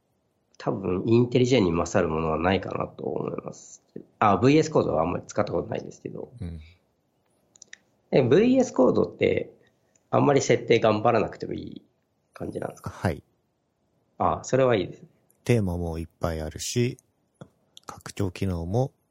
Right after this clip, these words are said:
Speaker 2: いっぱいある。
Speaker 1: うんうん。
Speaker 2: 拡張機能を作りたいときに自分で作れますよ。
Speaker 1: おう。いや、まあ、インテリジェもプラグイン書きますよ。Javaですけど。
Speaker 2: Java、こっちはジェイエス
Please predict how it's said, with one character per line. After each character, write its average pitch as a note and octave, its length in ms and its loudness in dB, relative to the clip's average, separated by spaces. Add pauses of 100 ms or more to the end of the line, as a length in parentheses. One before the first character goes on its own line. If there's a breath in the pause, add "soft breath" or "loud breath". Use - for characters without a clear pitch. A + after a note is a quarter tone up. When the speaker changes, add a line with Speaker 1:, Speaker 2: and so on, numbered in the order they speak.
(120)
Speaker 2:
い E2 60 -12
っ - 60 -20
ぱ D2+ 140 -10
い D#2 80 -12
あ - 60 -14
る。 F#2+ 140 -16 (880)
Speaker 1:
う A2+ 60 6
ん - 20 4
う F#2+ 40 2
ん。 E2+ 360 -6 (380)
Speaker 2:
拡 - 220 -8
張 D3+ 160 0
機 E3 120 0
能 C3 100 2
を G#2 80 -2
作 - 180 -4
り G#2+ 120 2
た A#2 100 4
い A2 60 2
と - 80 -8
き G2 160 0
に A2+ 280 0 (140)
自 G#2+ 140 0
分 G#2 180 2
で G#2+ 80 2
作 - 180 -4
れ G2+ 60 2
ま G2 140 -2
す - 80 -14
よ。 - 80 -12 (1800)
Speaker 1:
お F#2 240 4
う。 - 40 -10
い - 20 -20 (420)
や、 C#3+ 100 4
ま A2+ 140 4
あ、 G#2+ 40 4
イ C3 100 0
ン D3 60 -4
テ C#3+ 120 4
リ C#3 80 2
ジ C3+ 100 2
ェ G2+ 80 4
も - 380 -8 (400)
プ G2 80 -2
ラ F#2+ 100 2
グ F#2 80 -2
イ E2+ 100 -2
ン D2+ 80 -10
書 - 80 -10
き - 80 -10
ま - 80 -10
す - 100 -20
よ。 - 120 -20 (340)
Java F2 240 0
で E2 100 -8
す - 100 -18
け - 80 -10
ど。 - 80 -20 (240)
Speaker 2:
Java、 G2+ 680 -4
こ C#3+ 100 0
っ C3+ 40 -12
ち - 120 0
は D#2 400 0 (200)
ジ G#2 160 -4
ェ F#2+ 60 2
イ - 0 -
エ E2+ 60 -4
ス F2+ 640 -10